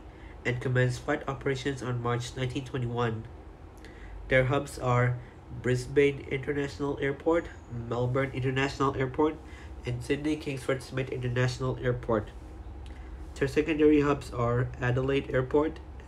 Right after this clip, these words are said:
Perth Airport. Their focus cities are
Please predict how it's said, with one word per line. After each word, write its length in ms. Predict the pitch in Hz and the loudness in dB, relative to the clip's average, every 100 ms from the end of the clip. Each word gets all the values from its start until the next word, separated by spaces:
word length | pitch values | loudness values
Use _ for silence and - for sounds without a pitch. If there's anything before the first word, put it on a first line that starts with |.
| - - | -16 -12
Perth 280 | - 147 147 - | -2 -2 -2 -2
Airport. 540 | 127 123 - 165 165 - - - - - - - - - - - - | -2 0 2 2 0 -10 -16 -18 -18 -18 -18 -16 -16 -16 -16 -16 -16
Their 140 | - 131 | -2 2
focus 320 | 151 143 165 | 4 4 2
cities 320 | 170 165 160 | -2 -4 -6
are 400 | - 127 131 131 | 6 8 8 4